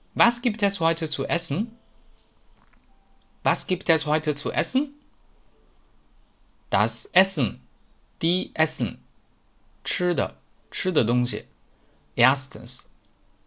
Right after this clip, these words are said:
Darf ich Sie zum Essen einladen? Darf ich Sie zum Essen einladen? Zweitens. Das Essen ist kalt geworden.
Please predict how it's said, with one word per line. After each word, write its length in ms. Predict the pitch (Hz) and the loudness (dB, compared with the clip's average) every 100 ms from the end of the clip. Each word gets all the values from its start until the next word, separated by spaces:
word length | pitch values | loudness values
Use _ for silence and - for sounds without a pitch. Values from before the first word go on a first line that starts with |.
| _ | _
Darf 220 | 160 202 | 0 0
ich 220 | 196 190 - | 0 -2 -4
Sie 260 | 143 165 | -4 -4
zum 240 | 160 143 131 | -2 -2 0
Essen 380 | 147 202 143 | 0 0 -2
einladen? 680 | 104 110 131 156 190 277 - - _ - - _ _ - _ - | -2 0 0 0 2 0 -2 -16 _ -20 -20 _ _ -20 _ -8
Darf 280 | 98 104 | -4 -4
ich 240 | 131 127 - | -4 -4 -2
Sie 200 | - 151 | 0 0
zum 220 | - 160 | 0 -2
Essen 360 | 156 190 - 202 | 0 0 0 -2
einladen? 680 | 185 202 208 208 220 277 302 - _ _ _ _ _ - _ _ _ | 0 0 2 0 0 -2 -4 -12 _ _ _ _ _ -20 _ _ _
Zweitens. 760 | - 123 143 127 90 - - - _ | 0 2 2 0 -6 -6 -8 -12 _
Das 200 | - 101 | -4 -4
Essen 340 | - 170 - 170 | 0 0 -2 -2
ist 300 | 156 - - | -4 -4 -6
kalt 360 | - 165 190 | 0 0 0
geworden. 560 | - 104 90 85 - - | -4 -2 -2 -6 -10 -20